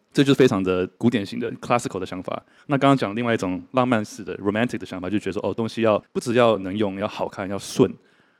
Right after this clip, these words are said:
呃，然后可能比较 classical 人就觉得说，OK，这个东西只要 work 就好了。那我自己觉得有个例子是，那时候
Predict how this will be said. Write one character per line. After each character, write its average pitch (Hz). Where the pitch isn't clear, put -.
呃， 92
然 98
后 117
可 -
能 104
比 101
较 110
classical 156
人 104
就 107
觉 101
得 90
说， 110
OK， 104
这 131
个 120
东 117
西 110
只 101
要 98
work 123
就 -
好 95
了。 -
那 180
我 147
自 175
己 135
觉 123
得 113
有 107
个 101
例 123
子 101
是， 113
那 113
时 -
候 104